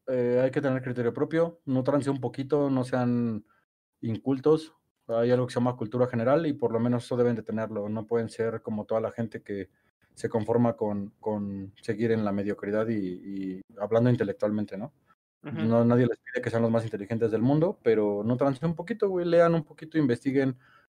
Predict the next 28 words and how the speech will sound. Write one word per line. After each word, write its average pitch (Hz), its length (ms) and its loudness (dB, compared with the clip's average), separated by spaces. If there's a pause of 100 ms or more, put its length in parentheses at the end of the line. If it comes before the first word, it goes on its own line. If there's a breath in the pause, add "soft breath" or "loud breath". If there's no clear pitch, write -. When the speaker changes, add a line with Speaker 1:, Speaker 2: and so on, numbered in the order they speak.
Speaker 1:
todo 165 160 6
lo 127 160 6
que, 104 420 2
por 110 120 0
lo 110 80 2
que 117 80 -2
tengan 127 220 4
curiosidad 113 440 2
o 127 100 0
que 113 100 -4
les 104 100 -2
llame 117 180 4
la 110 60 2
atención, 151 420 -2 (100)
investiguenlo, 135 800 2
métanse 123 400 2
un 127 80 4
ratito, 131 380 2
no 123 240 4
es 120 140 -6
necesario 117 360 0
mucho, 117 340 -2 (100)
un 123 120 -4
ratito, 123 380 0
unos, 120 300 0 (340)
unos 123 320 2
minutos 123 360 4
diario 131 360 4